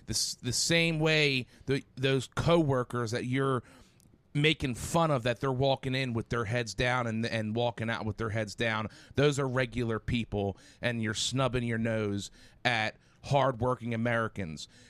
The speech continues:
And when you walk into a Michelin star restaurant, you say, "Yes, you can network, you can that." I highly, I highly doubt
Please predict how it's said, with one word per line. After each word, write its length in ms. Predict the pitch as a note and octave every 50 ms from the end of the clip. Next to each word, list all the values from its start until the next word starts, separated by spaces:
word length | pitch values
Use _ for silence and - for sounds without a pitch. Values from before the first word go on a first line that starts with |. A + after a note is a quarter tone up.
| -
And 320 | - - A2+ A2+ A2 F#2 A#2
when 120 | A#2+ A#2+
you 160 | B2 D3+ E3+
walk 260 | E3 E3+ E3 E3 -
into 140 | D#3 D3 C#3+
a 20 | C3+
Michelin 400 | C3+ D3 C#3+ - - C#3 C3+ B2+
star 280 | - - C3+ C3 B2+
restaurant, 640 | A#2+ C3 C3+ C3 - - - C#3 C#3 C3+ - A#2 A2+
you 140 | A#2+ B2+
say, 400 | A#2+ - - C#3+ C3+ B2 B2 A2 G2
"Yes, 320 | - B2 A#2+ A2+ - -
you 80 | B2+ A#2+
can 220 | - - B2+ A#2
network, 460 | A#2 B2 A#2+ - B2+ B2+ B2 A#2+ -
you 100 | A#2+ A#2
can 240 | - - A#2+ A2 G2+
that." 320 | G#2+ A2+ A#2+ B2+ C3 - - - - - - - -
I 160 | - C#3 C#3+
highly, 760 | C3 A2+ A2+ C#3 C#3+ D3 D3 D3 C3 C3 C3+ B2+ B2 A2+ G2 - - - - - - - - - - - - - - - - - - -
I 140 | - F3+ F3
highly 420 | C#3 C3 E3+ E3+ D#3+ D3+ C#3+ C#3
doubt 380 | A#2+ A2 - C#3 C3 A#2+ A#2 -